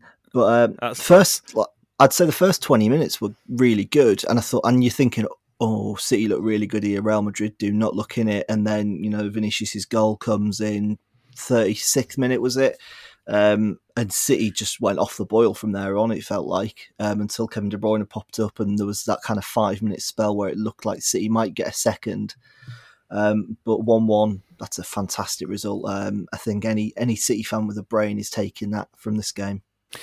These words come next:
Speaker 2: It, it was interesting because at full time on the B T Sport coverage, and, and to anybody who is anywhere other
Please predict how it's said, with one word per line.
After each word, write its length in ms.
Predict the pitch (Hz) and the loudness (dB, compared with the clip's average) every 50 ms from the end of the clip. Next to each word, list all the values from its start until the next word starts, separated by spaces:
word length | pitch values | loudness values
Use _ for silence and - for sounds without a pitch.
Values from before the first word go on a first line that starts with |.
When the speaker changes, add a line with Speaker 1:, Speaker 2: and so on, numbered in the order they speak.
| - - - - - - - | -14 -14 -14 -16 -16 -2 0
Speaker 2:
It, 140 | 165 160 - | 0 0 2
it 100 | - 185 | 0 0
was 160 | 160 180 165 | 0 0 -2
interesting 440 | 208 220 208 - 202 165 - 156 147 | -2 -4 -2 -4 -6 -6 -6 -8 -8
because 280 | 143 135 - 160 147 165 | -8 -8 -8 -8 -8 -8
at 120 | 175 - | -10 -8
full 200 | - 214 190 180 | -6 -6 -4 -4
time 360 | - - 156 151 151 147 131 | -4 -2 -2 0 0 0 -2
on 100 | 123 120 | -4 -6
the 60 | 117 | -6
B 180 | 101 127 123 120 | -6 -6 -8 -8
T 180 | - - 123 113 | -8 -8 -10 -10
Sport 360 | - - - 117 110 95 - | -10 -8 -8 -8 -8 -8 -10
coverage, 500 | - 110 95 90 101 98 95 - - - - - 82 - - | -12 -14 -14 -14 -16 -16 -14 -16 -18 -18 -18 -20 -20 -20 -14
and, 220 | - 135 135 131 | -12 -10 -10 -10
and 180 | 117 135 135 131 | -10 -10 -12 -12
to 160 | - - 165 | -6 -6 -4
anybody 460 | 151 147 139 123 - 117 110 120 110 | -4 -4 -6 -8 -8 -8 -8 -8 -10
who 100 | 107 117 | -8 -8
is 100 | 120 110 | -8 -6
anywhere 380 | 123 127 120 113 110 104 104 110 | -6 -6 -4 -4 -6 -6 -6 -6
other 400 | 110 98 104 104 104 104 101 | -8 -10 -10 -8 -8 -8 -8